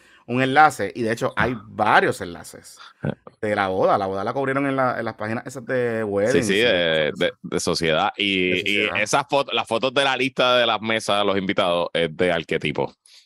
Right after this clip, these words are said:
Speaker 1: Exacto.
Speaker 2: ¿Verdad? Que Arquetipo fueron los que no pagaban ibu, ¿verdad? Y les metieron una multa,
Speaker 1: Chico,
Speaker 2: les cerraron el
Speaker 1: ¿qué
Speaker 2: negocio,
Speaker 1: es
Speaker 2: les
Speaker 1: eso? ¿Qué es
Speaker 2: ¿Sí?
Speaker 1: eso? ¿Qué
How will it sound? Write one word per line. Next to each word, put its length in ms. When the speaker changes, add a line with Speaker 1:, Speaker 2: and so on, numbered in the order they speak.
Speaker 1:
Exacto. 300
Speaker 2:
¿Verdad? 180
Que 100
Arquetipo 420
fueron 260
los 100
que 220
no 100
pagaban 400
ibu, 320
¿verdad? 260
Y 220
les 180
metieron 340
una 120
multa, 200
Speaker 1:
Chico, 100
Speaker 2:
les 100
cerraron 460
el 140
Speaker 1:
¿qué 40
Speaker 2:
negocio, 380
Speaker 1:
es 80
Speaker 2:
les 100
Speaker 1:
eso? 320
¿Qué 120
es 80
Speaker 2:
¿Sí? 60
Speaker 1:
eso? 240
¿Qué 60